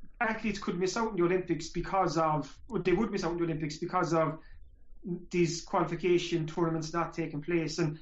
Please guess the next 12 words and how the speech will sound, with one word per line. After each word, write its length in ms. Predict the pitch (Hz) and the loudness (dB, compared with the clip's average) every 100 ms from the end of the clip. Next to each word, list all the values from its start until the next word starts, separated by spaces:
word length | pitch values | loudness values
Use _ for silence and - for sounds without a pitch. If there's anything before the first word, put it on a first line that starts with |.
| - - | -10 0
I 80 | |
don't 140 | 175 165 | 2 4
think 140 | 170 | 4
that's 180 | 170 160 | 2 -2
fair. 480 | - 160 151 147 - 170 | 0 2 2 0 -4 -2
Um, 480 | 156 151 147 143 - - - - | 0 2 2 2 -2 -18 -14 0
I 60 | |
think 160 | 180 175 | 2 4
this 200 | 185 - | 2 2
is 120 | 170 | 2
a 320 | 180 175 170 - - - - - | 4 4 2 0 -8 -12 -14 -4
unprecedented 880 | 185 170 233 208 196 196 180 190 180 | -2 0 2 4 4 4 4 4 4